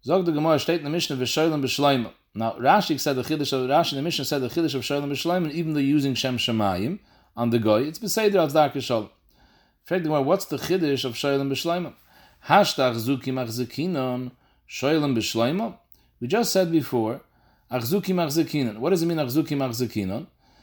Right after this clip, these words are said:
That you can tell them, B'Hatzlacha, even though Avodas Karka B'Shvius, even Eitzel Goy, is a problem.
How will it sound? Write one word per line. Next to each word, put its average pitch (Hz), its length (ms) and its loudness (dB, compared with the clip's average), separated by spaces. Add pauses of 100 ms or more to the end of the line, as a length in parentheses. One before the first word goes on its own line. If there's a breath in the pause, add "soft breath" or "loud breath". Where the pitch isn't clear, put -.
(420 soft breath)
That 135 380 4
you 147 80 -2
can 165 160 -4
tell 208 240 4
them, 165 500 -2
B'Hatzlacha, 180 680 4 (840)
even 175 300 -2
though 135 420 0 (800)
Avodas 156 920 2 (140)
Karka 147 720 2
B'Shvius, 135 680 -2
even 156 320 -4
Eitzel 139 500 0
Goy, 120 400 0 (220)
is 151 160 -6
a 190 40 0
problem. 180 440 6